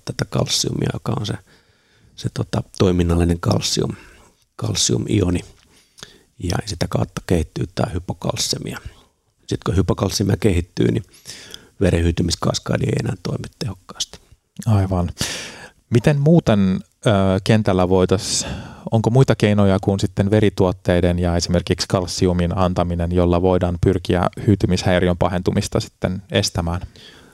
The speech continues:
Speaker 1: Tranexamiahappohan tuli aika rytinällä tuossa reilu kymmenen vuotta sitten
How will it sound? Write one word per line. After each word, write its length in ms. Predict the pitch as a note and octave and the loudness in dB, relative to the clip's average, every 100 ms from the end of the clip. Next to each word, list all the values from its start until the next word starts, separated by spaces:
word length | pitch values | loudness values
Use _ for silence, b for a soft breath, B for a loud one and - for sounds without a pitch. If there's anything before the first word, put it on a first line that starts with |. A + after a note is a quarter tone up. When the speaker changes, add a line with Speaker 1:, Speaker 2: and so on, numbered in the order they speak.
| B B _ _ _ | B B _ _ _
Speaker 1:
Tranexamiahappohan 1000 | - G2 F2+ - E2+ E2 D#2 - F#2 D#2+ | 0 0 2 0 0 0 0 -2 -4 -2
tuli 160 | G#2 E2+ | 0 0
aika 200 | D#2+ F2 | 0 -2
rytinällä 480 | - D#2 - A2+ - | -2 -2 -2 -2 -4
tuossa 240 | - - - B B B B B _ - - - | -4 -4 -4 B B B B B _ -20 -16 -8
reilu 220 | F#2 F2+ | -4 -2
kymmenen 420 | F2 E2 D#2 D#2 | 0 0 0 0
vuotta 260 | - - - | -2 -2 -6
sitten 320 | A#2 - - | -6 -8 -14